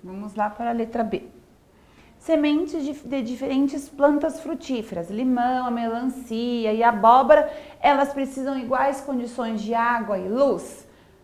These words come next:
Não, porque cada uma tem o seu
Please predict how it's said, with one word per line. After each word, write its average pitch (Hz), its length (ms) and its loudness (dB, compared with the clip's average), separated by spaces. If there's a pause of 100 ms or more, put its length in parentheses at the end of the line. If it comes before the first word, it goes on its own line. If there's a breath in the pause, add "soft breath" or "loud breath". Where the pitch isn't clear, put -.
(140)
Não, 226 720 2
porque 247 300 -4
cada 220 400 -2
uma 302 340 0
tem 285 240 -6
o 262 60 -8
seu 285 480 -2